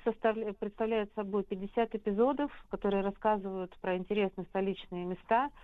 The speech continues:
которые либо были обновлены, э, не так давно, за последние, э, два-три года, либо вообще созданы с нуля. То есть он включает в себя рассказы, м,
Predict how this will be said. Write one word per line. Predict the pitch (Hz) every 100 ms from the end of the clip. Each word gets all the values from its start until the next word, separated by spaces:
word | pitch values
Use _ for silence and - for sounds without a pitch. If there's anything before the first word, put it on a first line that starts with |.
| - -
которые | 214 208 196
либо | 196 190 190
были | 202
обновлены, | 190 180 185 185 190 208 277 302 -
э, | 196
не | 208 214
так | 208 202
давно, | 202 202
за | 190
последние, | 196 185 202 185 190 185 185 -
э, | 175 175 175 175 151 - 156 - -
два-три | 185 196 196
года, | 185 190 180 175 170
либо | 190 220 208 196
вообще | 185 185 - 180 -
созданы | 196 180 175 175
с | -
нуля. | 185 175 151 147 - - - - -
То | 175
есть | -
он | 196
включает | 202 220 208 233 196
в | -
себя | 196 190
рассказы, | 202 - 233 208
м, | 196 185 180 175 175